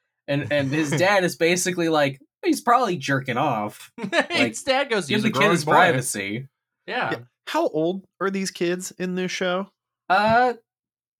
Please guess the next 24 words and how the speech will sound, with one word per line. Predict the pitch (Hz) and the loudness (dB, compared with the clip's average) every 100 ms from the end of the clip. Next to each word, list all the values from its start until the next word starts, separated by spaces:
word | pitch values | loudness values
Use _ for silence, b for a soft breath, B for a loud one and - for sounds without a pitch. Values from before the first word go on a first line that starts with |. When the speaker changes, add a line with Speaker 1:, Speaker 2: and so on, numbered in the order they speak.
| _ _ | _ _
Speaker 2:
They | 185 | -2
Speaker 1:
they're | 220 | 0
in | 254 | 2
Speaker 2:
vary. | 135 143 160 165 | 0 0 0 0
Speaker 1:
s- | 151 | -2
Speaker 2:
Like, | 131 127 | -4 -4
Joe's | 131 131 143 | -4 -2 -4
a | |
little | 143 143 | -4 -2
older. | 139 131 135 135 131 131 127 - _ _ _ _ - | -2 -2 -2 -2 -2 -2 -4 -10 _ _ _ _ -6
Uh, | 120 117 113 113 110 107 - _ _ _ _ _ _ 113 | -4 -2 -2 -4 -4 -8 -12 _ _ _ _ _ _ -10
like, | 110 - | -10 -8
T | 135 | -8
K's | 123 127 120 | -4 -6 -6
a | |
little | 123 117 | -6 -6
younger, | 117 113 117 | -6 -6 -6
but | 113 | -6
I | 113 | -6
think | 117 120 | -8 -8
the | 120 - | -6 -4
average | 110 117 117 110 | -4 -4 -8 -12
is, | 104 | -10
like, | 110 104 | -10 -10